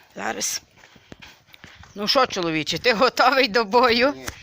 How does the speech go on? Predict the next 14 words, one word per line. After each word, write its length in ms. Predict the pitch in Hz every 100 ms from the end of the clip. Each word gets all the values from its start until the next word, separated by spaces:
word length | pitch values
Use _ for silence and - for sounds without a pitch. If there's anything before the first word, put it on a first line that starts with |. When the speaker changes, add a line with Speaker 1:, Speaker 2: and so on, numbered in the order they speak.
| - _ _ -
Speaker 1:
Ще 260 | - 226
не 120 | 254 247
готовий? 580 | 226 226 226 226 302 277
Speaker 2:
Ні. 160 | 214 202 175 - - - - - - - - - - - - - - - - - - - - - - - - - - - - -
Так, 260 | - - 117
давай 240 | 120 113
вперед, 380 | 104 117 110 101 101
я 80 | 101
сам 240 | - 98 87 - _ _ -
кидаю. 340 | - - - -
Speaker 1:
Так, 440 | 196 175 - - - - - - - 196
е, 200 | 190 170
почекай, 600 | 214 - 254 220 165 143 - - - _ -
почекай. 440 | 185 208 220 165